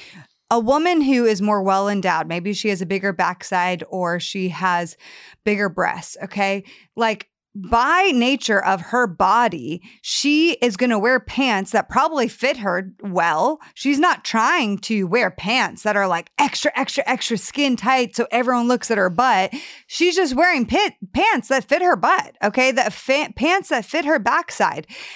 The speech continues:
And it is not her j-, if somebody looks at her body and is, like, lusting, that is that person's responsibility to, "I have to cut my own eye out because I'm being drawn by her body."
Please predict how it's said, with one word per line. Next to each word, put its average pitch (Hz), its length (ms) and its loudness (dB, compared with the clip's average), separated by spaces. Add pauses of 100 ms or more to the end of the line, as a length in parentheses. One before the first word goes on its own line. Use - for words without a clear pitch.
(180)
And 277 400 2 (220)
it 302 100 2
is 285 180 2
not 285 360 4
her 330 260 2
j-, 226 240 -4
if 254 140 2
somebody 349 400 2
looks 294 480 0
at 302 100 4
her 302 180 2
body 214 680 2 (340)
and 269 340 2
is, 254 200 2
like, 233 240 2
lusting, 190 720 0 (140)
that 240 400 0
is 254 300 -2
that 254 320 2
person's 208 920 -4 (240)
responsibility 220 1080 -4
to, 196 280 -6
"I 214 80 2
have 269 100 -2
to 202 80 -8
cut - 160 -4
my 196 180 0
own 262 160 2
eye - 180 -6
out - 220 -10
because 196 260 -6
I'm 240 160 0
being 226 180 0
drawn 208 280 2
by 202 200 2
her 185 140 -2
body." 185 460 0